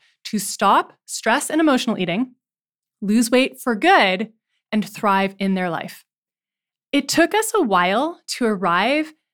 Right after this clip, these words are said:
at this mission statement. Like, we had a team meeting, we sat down, all of us, like, drafted, what are we good at? Who do we serve? How do we put this all together? And it is a, also a reflection of the evolution that we've gone through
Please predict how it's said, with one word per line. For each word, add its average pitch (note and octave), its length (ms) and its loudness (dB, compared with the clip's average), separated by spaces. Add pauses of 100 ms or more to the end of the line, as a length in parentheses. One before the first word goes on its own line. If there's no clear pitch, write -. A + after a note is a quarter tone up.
(140)
at G#3 140 0
this A3 160 -4
mission G3 200 0
statement. E3+ 380 -6
Like, F#3 160 -6
we G3+ 80 -4
had E3+ 160 -2
a E3+ 60 -4
team C#4+ 280 0
meeting, A#3 440 2
we G3+ 100 2
sat B3+ 320 2
down, G#3+ 480 2
all B3 160 0
of B3+ 80 0
us, A3+ 320 2
like, G3 240 -6
drafted, A#3+ 640 -2 (260)
what A#3 100 0
are C4+ 60 2
we D4 120 2
good B3+ 140 2
at? A3+ 200 0
Who C#4+ 140 -6
do D4 40 -4
we D4 100 0
serve? G#3+ 460 0 (240)
How - 160 -2
do C4+ 80 4
we D4 80 2
put D4 160 0
this C4+ 140 -4
all A#3+ 100 2
together? F#3+ 500 -2 (220)
And A#3 340 2
it - 220 0
is D4+ 400 0
a, B3+ 220 0 (100)
also C#4 220 0
a G4 120 4
reflection G#3 840 0 (100)
of G3+ 240 0
the G#3+ 220 -6
evolution A3+ 560 0
that F#3 120 -2
we've F#3 320 -2
gone E4 280 2
through G#3 300 0